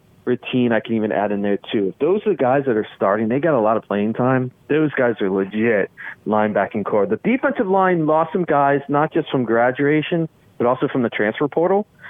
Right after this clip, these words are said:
So there's gonna be a couple opportunities up front. Uh, Huskies did a pretty good job rushing the quarterback last year, but again, they lost some guys, so there's some opportunities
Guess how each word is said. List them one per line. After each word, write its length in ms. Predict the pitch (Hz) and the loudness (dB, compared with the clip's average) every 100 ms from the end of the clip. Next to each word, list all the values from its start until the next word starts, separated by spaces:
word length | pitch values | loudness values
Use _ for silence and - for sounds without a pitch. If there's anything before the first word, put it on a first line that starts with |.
| - - | -20 -8
So 60 | 139 | -2
there's 160 | 143 135 | -2 0
gonna 140 | 156 | 0
be 100 | 147 | 0
a 40 | |
couple 280 | 127 135 131 | 0 0 2
opportunities 720 | 123 127 127 - 131 123 120 104 - - | 2 0 -4 -2 0 0 0 -2 -6 -2
up 140 | 113 - - | -2 -2 0
front. 280 | 113 135 - _ _ _ _ - | 0 0 -4 _ _ _ _ -6
Uh, 280 | 117 104 98 | -2 0 0
Huskies 340 | 98 131 - 151 - | -2 -4 -2 -6 -2
did 240 | 131 120 - - - | -2 -2 -8 -12 -4
a 120 | 120 | -4
pretty 200 | - 151 | -2 -2
good 160 | - - | -2 0
job 360 | 127 127 120 | 0 2 0
rushing 380 | 107 113 120 131 | 0 0 0 -4
the 40 | |
quarterback 560 | 107 123 127 143 139 - | -2 -2 0 0 -2 -2
last 300 | 110 113 139 - | 0 0 -2 -6
year, 240 | 151 156 147 | 0 0 0
but 160 | 113 | -2
again, 280 | 110 120 104 | -2 -2 0
they 100 | 110 | 0
lost 340 | 104 113 131 | 2 0 0
some 120 | 170 156 | -2 0
guys, 240 | 160 165 | 0 0
so 80 | 123 | -2
there's 160 | 131 123 | -4 -4
some 140 | 127 - | -6 -2
opportunities 840 | 131 - 131 - 120 135 175 190 | -4 -2 -6 -4 -2 0 0 -2